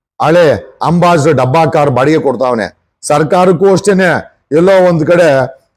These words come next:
ಚಾನೆಲ್ ಒತ್ತಡ ಹಾಕಿ, ಆ, ಕಮ್ಮಿ ರೇಟಲ್ಲಿ ಬಾಡಿಗೆ ಕೊಡ್ತಾನೆ. ಯಾಕೆ ಅಂತ ನಾನು ಕೇಳಕ್ ಹೋಗಲ್ಲ, ಏನೋ ಅವ್ನ ಇಷ್ಟ, ಇರ್ಲಿ ಬಿಡಿ, ಅವ್ನು ಡೀಲ್ ಮಾಡ್ಕೊಳವ್ನೆ. ಜೊತೆನಲ್ಲಿ ಇವನು ಯಶವಂತಪುರದವನು ಎಪ್ಪತ್ತೈದು ಲಕ್ಷ ಅಂತೆ. ಲೇ,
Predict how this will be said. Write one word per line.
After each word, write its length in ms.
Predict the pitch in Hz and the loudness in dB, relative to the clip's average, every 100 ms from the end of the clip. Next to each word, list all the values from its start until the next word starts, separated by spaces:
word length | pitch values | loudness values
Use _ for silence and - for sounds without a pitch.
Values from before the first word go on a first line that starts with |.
| _ - | _ -2
ಚಾನೆಲ್ 360 | 170 185 175 | 0 2 2
ಒತ್ತಡ 260 | 165 170 165 | 2 0 0
ಹಾಕಿ, 480 | 160 147 160 135 113 104 _ _ _ _ _ 123 | 0 0 0 0 0 -4 _ _ _ _ _ -6
ಆ, 240 | 151 165 151 _ _ | -4 -4 -8 _ _
ಕಮ್ಮಿ 240 | 185 190 | 0 0
ರೇಟಲ್ಲಿ 420 | 190 170 160 160 139 | 2 2 2 2 0
ಬಾಡಿಗೆ 260 | 135 156 | 0 0
ಕೊಡ್ತಾನೆ. 520 | 135 131 117 120 92 - _ | 0 -2 -2 -4 -6 -10 _
ಯಾಕೆ 300 | 104 135 143 | -4 -2 -2
ಅಂತ 160 | 147 139 | -4 -2
ನಾನು 200 | 143 135 | -2 -2
ಕೇಳಕ್ 240 | 143 139 | 0 0
ಹೋಗಲ್ಲ, 320 | 135 131 139 143 - | 0 0 0 -2 -4
ಏನೋ 160 | 123 131 | -4 -2
ಅವ್ನ 160 | 120 | -4
ಇಷ್ಟ, 180 | 120 - 151 - | -4 -4 -4 -4
ಇರ್ಲಿ 200 | 135 151 | -2 -2
ಬಿಡಿ, 160 | 143 143 | 0 -2
ಅವ್ನು 200 | 127 110 | -2 -2
ಡೀಲ್ 140 | 151 | -2
ಮಾಡ್ಕೊಳವ್ನೆ. 640 | 143 123 127 120 113 95 _ _ _ _ _ _ _ | -2 -4 -4 -4 -4 -6 _ _ _ _ _ _ _
ಜೊತೆನಲ್ಲಿ 760 | - 160 202 185 135 98 - _ _ | -2 2 2 2 2 0 -8 _ _
ಇವನು 520 | 139 151 135 95 - _ - | -4 -2 -2 -4 -8 _ -6
ಯಶವಂತಪುರದವನು 800 | 135 185 190 180 156 143 104 107 131 _ _ _ | -2 0 0 0 0 -2 -4 -6 -14 _ _ _
ಎಪ್ಪತ್ತೈದು 600 | 147 156 202 185 185 151 | -2 0 0 0 0 0
ಲಕ್ಷ 200 | 139 - | 0 0
ಅಂತೆ. 340 | 156 147 120 98 - - - 135 | -2 0 0 -2 -6 -18 -10 -2
ಲೇ, 400 | 196 190 147 | 0 2 0